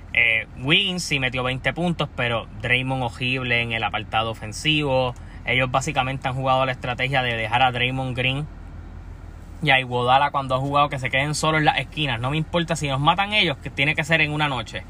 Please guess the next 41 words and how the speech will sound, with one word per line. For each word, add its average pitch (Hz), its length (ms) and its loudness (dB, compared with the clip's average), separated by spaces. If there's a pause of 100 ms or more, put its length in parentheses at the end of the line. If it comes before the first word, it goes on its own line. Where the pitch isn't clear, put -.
(160)
Y - 60 -6
ellos 135 120 0
no 143 100 2
lo 143 80 2
van 143 120 2
a 143 40 2
hacer 135 180 -4
todas. 110 380 -6 (760)
Eh, 113 280 4
Otto 123 220 0
Porter 147 300 4
jugó 147 240 2
bastante 147 420 2
bien 143 300 0
el 131 120 -4
tiempito 135 400 -4
que 143 100 0
jugó. 143 320 2
Jordan 131 300 -2
Poole 135 220 -4
con 139 140 0
nueve 131 220 0
puntos 131 280 -2
nada 123 280 4
más. 147 240 4
Looney 127 280 -2
con 117 160 -4
cuatro. 151 600 4 (500)
Allá 180 320 6
donde 196 260 0
yo 190 120 4
digo, 185 300 2 (640)
Kevon 165 360 4
Looney 180 200 2
no 190 100 2
es 180 120 -2
un 185 120 0
factor 175 520 2
en 165 140 2
esta 160 260 2
serie 135 480 2